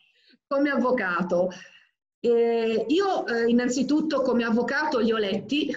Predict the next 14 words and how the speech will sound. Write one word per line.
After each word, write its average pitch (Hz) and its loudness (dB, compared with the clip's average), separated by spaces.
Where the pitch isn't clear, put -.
perché 214 -4
ovviamente 214 0
dovevo 226 0
anch'io 311 0
per 262 0
prima 285 0
capire, 254 -2
eh, 208 0
che 226 -4
cosa, 226 -2
ehm, 190 -2
che 214 -4
cosa 226 -4
dicevano. 185 -2